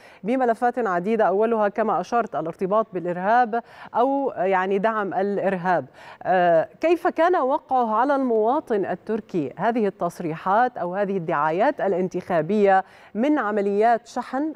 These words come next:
أو تشنج اليوم في الشارع التركي لدى المواطن التركي؟ تلقفها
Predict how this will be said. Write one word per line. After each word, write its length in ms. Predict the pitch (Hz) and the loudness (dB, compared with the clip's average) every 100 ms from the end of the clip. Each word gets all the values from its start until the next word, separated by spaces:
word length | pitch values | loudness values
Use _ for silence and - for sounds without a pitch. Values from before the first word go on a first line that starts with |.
| - | -4
أو 120 | 196 | -6
تشنج 640 | 190 175 - 233 262 269 226 - 165 | -4 -10 -4 0 2 0 -4 -6 -2
اليوم 340 | 185 202 247 | 2 2 0
في 240 | 233 220 | -2 -4
الشارع 340 | 165 - 214 196 | -4 -4 0 0
التركي 340 | - 226 220 | -2 -4 -2
لدى 180 | 196 180 | 0 0
المواطن 400 | 175 165 156 139 | 0 0 -2 -4
التركي؟ 400 | 131 - - 120 - - - | -10 -12 -10 -12 -12 -20 -4
تلقفها 720 | 214 196 - 302 330 302 320 | 0 0 -2 -4 0 2 2